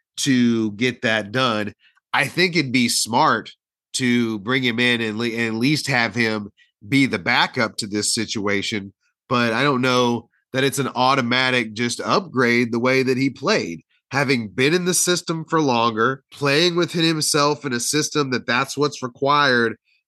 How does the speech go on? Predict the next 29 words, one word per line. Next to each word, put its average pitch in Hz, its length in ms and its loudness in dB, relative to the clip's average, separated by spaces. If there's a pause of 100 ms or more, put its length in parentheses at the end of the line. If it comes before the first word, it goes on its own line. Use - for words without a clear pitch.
(120)
of 139 200 2
the 120 100 0
quarterback. 113 720 0 (320)
And 127 400 0
I 123 100 -6
think 156 240 -2
he 160 140 -4
probably 143 760 0 (440)
has 151 300 0
a 175 60 2
better 156 320 2
deep 117 400 -4
ball 110 240 2
at 104 140 -4
this 110 200 -4
point, 113 440 -2
uh, 110 200 -4
which 123 200 -2
is - 320 0
weird 123 500 2
to 110 80 0
say. 131 320 0
Baker's 127 440 0
deep 120 280 -2
ball 104 240 0
has 95 180 -6
not 107 340 -2
looked 107 280 -6
good 101 320 -4